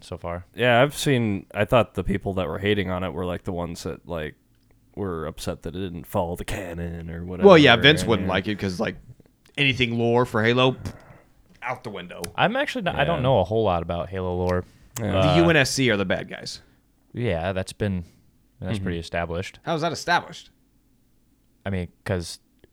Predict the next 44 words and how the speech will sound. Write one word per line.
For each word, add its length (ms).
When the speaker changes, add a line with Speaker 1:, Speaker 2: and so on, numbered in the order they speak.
Speaker 1:
I 80
mean, 160
do 80
you 80
know 180
the 80
origins 360
of 60
Master 260
Chief? 280
Do 80
you 60
know 140
why 200
he 120
was 300
Speaker 3:
Yeah. 380
Speaker 1:
Okay, 240
what 180
is 120
it? 200
Speaker 3:
Well, 160
as 140
a 60
kid, 340
I 120
didn't 180
think 140
it 40
was 120
bad. 380
It's 100
just 140
they 100
have 140
to 80
do 120
what 120
they 80
gotta 160
do 300
for 180
war, 320
man. 420